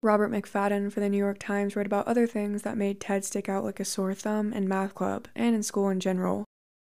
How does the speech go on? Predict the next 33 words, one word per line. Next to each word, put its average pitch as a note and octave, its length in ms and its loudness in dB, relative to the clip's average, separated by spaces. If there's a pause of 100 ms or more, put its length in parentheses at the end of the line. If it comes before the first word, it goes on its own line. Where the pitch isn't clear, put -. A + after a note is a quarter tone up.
They A3 120 4
all C4 180 8
had A#3 140 4
a A3 40 0
passion G3 520 0
for G3 120 0
devilish F#3+ 440 0
pranks, G#3 540 -2
especially A3 520 0
explosive G#3+ 480 0
ones, F#3+ 460 0
and G#3 120 2
sometimes G#3 460 4
they G3+ 120 4
mixed F#3+ 320 -2
compounds G3+ 640 0
of G3 80 0
ammonia F#3+ 540 2
and - 140 -2
iodine F#3+ 580 2 (120)
that G#3 100 4
would G#3 160 0
pop A3 260 0
loudly G3+ 480 2
but G3+ 160 -4
harmlessly A3 640 0
in F#3+ 80 -2
a F#3+ 60 -4
classroom, G3+ 720 -2
sending A#3 360 6
up G#3 140 0
purplish F#3+ 420 -2
smoke. G3+ 380 0